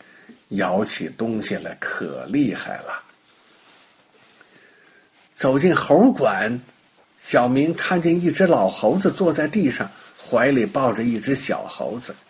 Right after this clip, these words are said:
一只前爪还紧紧地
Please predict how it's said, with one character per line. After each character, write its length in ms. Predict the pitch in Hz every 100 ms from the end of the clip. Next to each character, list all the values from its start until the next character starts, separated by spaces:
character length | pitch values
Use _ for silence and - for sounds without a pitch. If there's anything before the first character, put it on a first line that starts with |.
| _ - - -
一 180 | - 226
只 160 | 196 220
前 340 | 196 - 175
爪 240 | 233 151 127 - -
还 180 | - 190
紧 380 | - 170 208
紧 260 | 247 165 120
地 160 | 147